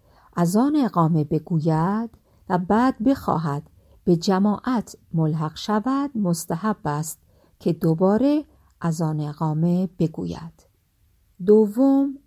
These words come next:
مؤذن. مؤذن باید عاقل، مسلمان، مؤمن و مرد باشد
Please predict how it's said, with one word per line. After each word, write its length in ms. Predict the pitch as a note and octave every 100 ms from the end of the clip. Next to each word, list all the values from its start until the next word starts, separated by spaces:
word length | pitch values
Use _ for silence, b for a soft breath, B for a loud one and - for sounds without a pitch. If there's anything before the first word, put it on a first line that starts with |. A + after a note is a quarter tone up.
| -
مؤذن. 760 | F3 F3 E3 D3+ F3+ E3 E3 E3 _ _ _ _ _ _ _ _ _ _ _
مؤذن 920 | A3+ C#4 B3+ B3+ G#3 A#3 A#3+ A#3 A3+ F#3+ F3
باید 480 | D#3+ D#3 F3 F3 -
عاقل، 720 | E3 D#3+ - E3+ G#3 A3+ A3+ - -
مسلمان، 960 | F3 D#3+ - D#3 D#3 D#3+ F3 G#3+ A3+ A3
مؤمن 680 | F3+ F3+ - E3 E3 G3+ G#3
و 100 | D#3
مرد 400 | D#3 D#3+ C#3+ -
باشد 440 | A2 A2 - -